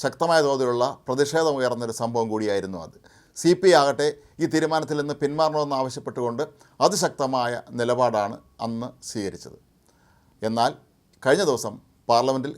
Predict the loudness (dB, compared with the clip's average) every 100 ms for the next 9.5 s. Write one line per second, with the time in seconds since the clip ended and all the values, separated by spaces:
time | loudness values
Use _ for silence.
0 | -2 -2 0 0 0 -6 _ -14 -6 2
1 | 2 4 0 0 -4 -4 -6 -6 -4 -4
2 | -2 -4 -4 -6 -6 0 0 0 -4 -8
3 | -14 _ _ -10 -6 -6 -6 -4 -4 -2
4 | -2 -2 -4 -8 -12 -2 0 0 -2 -4
5 | -4 -4 -6 -6 -14 -14 -18 -20 _ _
6 | 0 6 6 6 4 8 8 8 6 -8
7 | 2 4 4 4 0 2 2 0 -2 0
8 | 0 0 -2 -4 -4 -6 -4 -4 -4 -4
9 | -2 -2 -2 -4 -6